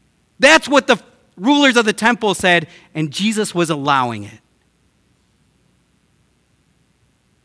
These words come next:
That is our prophet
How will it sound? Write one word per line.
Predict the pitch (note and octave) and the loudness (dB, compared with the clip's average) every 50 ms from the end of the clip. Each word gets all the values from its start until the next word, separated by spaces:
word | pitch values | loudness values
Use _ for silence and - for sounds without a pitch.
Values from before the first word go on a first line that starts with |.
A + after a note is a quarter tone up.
| _ _ _ _ _ _ _ _ _ _ | _ _ _ _ _ _ _ _ _ _
That | - E3+ F#3+ G#3 G#3 G#3 G#3 - _ _ - | 0 2 4 4 4 2 0 -4 _ _ 0
is | F#3 G3 F#3 F3 F3 E3 E3 - - - _ _ _ _ _ _ _ _ _ _ _ _ - | 2 4 4 4 2 0 -4 -8 -16 -20 _ _ _ _ _ _ _ _ _ _ _ _ -8
our | C#3+ D3 C3+ B2+ A#2+ A#2+ A#2 A#2+ _ _ _ _ _ _ _ _ | -8 -6 -6 -8 -10 -14 -16 -18 _ _ _ _ _ _ _ _
prophet | - - C3 C3 B2+ - A2+ | -20 -18 -18 -18 -18 -20 -20